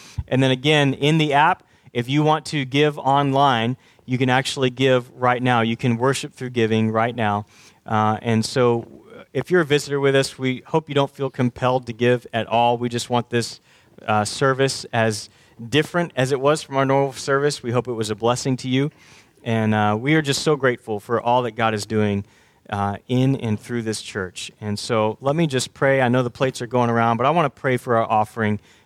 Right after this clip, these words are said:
that God would bless it and he would continue to bless this church. Heavenly Father, Lord, we ask that you would use the offerings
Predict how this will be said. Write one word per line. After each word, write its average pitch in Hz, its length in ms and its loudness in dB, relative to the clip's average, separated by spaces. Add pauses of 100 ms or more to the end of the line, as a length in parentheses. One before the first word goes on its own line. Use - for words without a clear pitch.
that 117 100 -2
God 123 220 0
would 110 160 -6
bless 120 320 -2
it 120 140 -8
and 110 100 -4
he 110 80 0
would 110 160 -6
continue 110 440 -2
to 101 80 -4
bless 98 480 -4 (320)
this 104 200 -4
church. - 380 -12
Heavenly 135 300 -4
Father, 101 420 -4 (1160)
Lord, 127 140 -2
we 135 180 0
ask 135 360 0
that 127 160 -4
you 127 80 -6
would 120 160 -2
use 120 220 -2
the 127 120 -8
offerings 139 720 -2